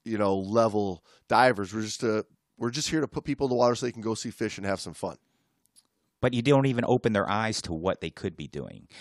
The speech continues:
Speaker 2: You don't even show them. You, you as the example, do not show them where they could go and what they should look like.
Speaker 1: And I agree. And I've, uh,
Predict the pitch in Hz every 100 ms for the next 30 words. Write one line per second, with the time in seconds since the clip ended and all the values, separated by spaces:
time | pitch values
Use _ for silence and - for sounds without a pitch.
0 | - - 143 151 113 98 87 - - 87
1 | 80 71 65 87 92 147 110 67 71 -
2 | _ _ _ _ 78 123 120 - - 95
3 | 98 - 87 78 92 92 87 71 60 _
4 | - 78 90 - 101 90 82 78 85 78
5 | 76 - 69 80 76 69 71 73 71 -
6 | 71 69 69 - - - - _ _ _
7 | - 117 127 135 110 127 104 95 104 117
8 | 110